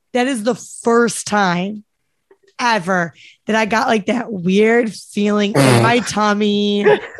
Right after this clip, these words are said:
Speaker 1: Maybe it was, like, the first time I got, like, a little wet,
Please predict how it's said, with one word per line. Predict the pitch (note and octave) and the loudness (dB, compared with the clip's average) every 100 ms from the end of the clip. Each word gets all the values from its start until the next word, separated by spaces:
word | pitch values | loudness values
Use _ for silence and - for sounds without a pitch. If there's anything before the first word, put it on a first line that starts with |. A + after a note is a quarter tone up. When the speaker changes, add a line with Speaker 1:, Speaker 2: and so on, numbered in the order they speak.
| A4 B4 G#4+ C#4+ | 0 0 0 2
Speaker 1:
Maybe | C4 D4 B3+ D#4+ | 4 4 2 0
it | D#4+ - - - | 0 -4 -10 -4
was, | C#4+ | -2
like, | D4 | 0
the | B3+ | 0
first | G#3 B3 A#3+ | 0 0 2
time | C4 | 0
I | B3+ | 0
got, | B3 | 0
like, | C#4 A#3+ | -2 -4
a | A3 | -4
little | G#3 G#3 A#3+ C#4 | -2 0 2 2
wet, | B3 B3 A#3 A3+ A#3 | 2 2 4 2 0